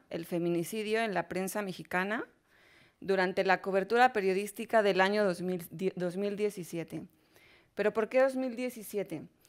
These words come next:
Desde el dos mil siete en México, cada año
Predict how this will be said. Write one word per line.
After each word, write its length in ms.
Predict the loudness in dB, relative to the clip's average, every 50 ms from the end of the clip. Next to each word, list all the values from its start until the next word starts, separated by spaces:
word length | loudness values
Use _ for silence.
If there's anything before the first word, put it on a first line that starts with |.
| -20 -20 -20 _ _ _ _ _ _ _ -6
Desde 320 | 0 2 4 4 6 4 4
el 80 | 4
dos 160 | 4 2 2 2
mil 180 | 0 0 0
siete 420 | 0 0 2 2 2 2 0 0 0
en 140 | 0 0
México, 540 | 0 0 -2 -2 -4 -6 -4 -4 -4 -4 -6 -8 _ _ _ _ _ _ _ _ _ _ _ _ _ 0
cada 320 | 2 4 6 6 6 6
año 320 | 6 6 6 6 4 4